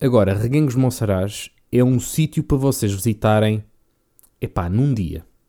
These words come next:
Dois, assim, no máximo, para verem as coisas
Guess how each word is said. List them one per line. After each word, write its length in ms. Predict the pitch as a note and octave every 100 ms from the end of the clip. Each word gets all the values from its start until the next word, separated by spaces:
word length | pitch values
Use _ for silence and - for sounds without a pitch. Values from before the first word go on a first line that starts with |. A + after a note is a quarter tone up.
| _ _ _ _ _ _ _ _ -
Dois, 460 | C#3+ F#3 G3 E3+ D3+
assim, 220 | - F#3
no 120 | D3+
máximo, 400 | G2 E2 - E2+
para 120 | A#2+
verem 260 | A2+ B2+ A#2+
as 100 | A2+
coisas 520 | C3+ B2 A#2+ A2+ -